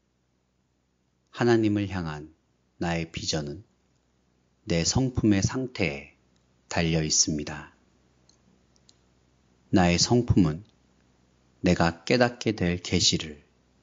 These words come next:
결정합니다. "내가 주님을 또한 보았습니다."라고 말할 수 있기 전에 내 성품 안에는 하나님과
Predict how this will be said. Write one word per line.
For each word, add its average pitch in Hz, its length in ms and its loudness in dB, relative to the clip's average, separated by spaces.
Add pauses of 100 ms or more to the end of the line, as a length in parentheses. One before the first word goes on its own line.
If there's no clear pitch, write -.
(140)
결정합니다. 78 880 -2 (2500)
"내가 101 240 4
주님을 92 800 2
또한 101 420 0
보았습니다."라고 - 2000 -8
말할 80 320 -6
수 - 260 -10
있기 80 260 -12
전에 78 400 -12 (920)
내 95 160 -2
성품 131 460 -2
안에는 73 440 -4 (760)
하나님과 92 800 -2